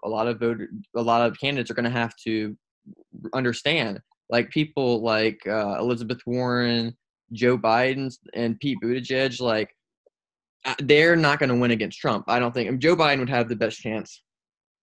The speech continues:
but I truly don't think they're gonna w-, be, um, win against Trump because voters are resignating. Even if Donald Trump is saying whatever, they're resignating with someone, um, like that.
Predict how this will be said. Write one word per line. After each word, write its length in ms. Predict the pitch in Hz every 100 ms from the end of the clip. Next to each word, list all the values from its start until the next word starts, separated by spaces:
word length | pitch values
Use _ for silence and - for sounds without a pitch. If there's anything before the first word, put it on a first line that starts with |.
| _ -
but 120 | 147
I 160 | 127 131
truly 360 | 123 151 139 127
don't 180 | 117
think 120 | 120 120
they're 100 | 113
gonna 200 | 113 123
w-, 220 | 113 110 107 117
be, 160 | 123
um, 280 | 117 110 110
win 140 | 110
against 280 | 110 113 -
Trump 280 | 139 120 101 _ _ _ _
because 640 | 120 120 143 123 113 110 - _
voters 600 | 120 117 113 110 110 - - - _ _ -
are 200 | 120 110
resignating. 760 | 120 120 123 117 107 110 110
Even 360 | 120 123 127 123
if 100 | 110
Donald 260 | 117 117
Trump 320 | - 120 110 - _ _ _ _
is 140 | 113 117
saying 280 | 127 120 120
whatever, 540 | 117 123 107 110 107
they're 140 | 123 117
resignating 600 | 113 110 110 107 110 110
with 100 | -
someone, 440 | 113 107 117 107 _ _ _ -
um, 380 | 110 107 104 104 - _ _ _
like 260 | 127 127 117 -
that. 300 | 123 104